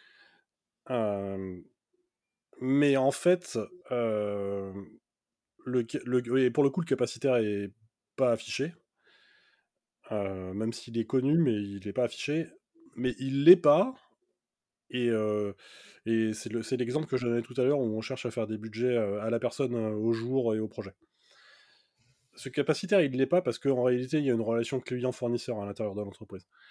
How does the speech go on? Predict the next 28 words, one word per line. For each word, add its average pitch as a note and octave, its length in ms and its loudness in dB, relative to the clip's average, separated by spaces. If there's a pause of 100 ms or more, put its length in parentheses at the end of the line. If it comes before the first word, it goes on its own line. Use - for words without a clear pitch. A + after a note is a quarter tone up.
(640)
Et A2+ 240 2
le, G#2 260 -2
le G2 240 -6
métier, C#3 540 0
puisqu'ils G2+ 360 -16
ont E2+ 80 -16
encore A2 240 -6
des G#2+ 100 -4
métiers, C3 440 -4 (1160)
ils B2+ 100 -14
s'en B2+ 200 -6
foutent E3+ 240 -10
complètement D3+ 400 -4
de C#3+ 60 -4
savoir B2+ 300 -2
combien A#2+ 240 -4
il A2+ 60 0
y - 40 0
a - 20 -2
de G#2 60 -6
personnes A2+ 300 -6
derrière. G2+ 340 -6 (100)
Eux, C3 140 0
ils, A#2 420 -8
eux, D#3 120 0
ce - 100 -10
qu'ils B2+ 180 -14
veulent, D#3 320 -2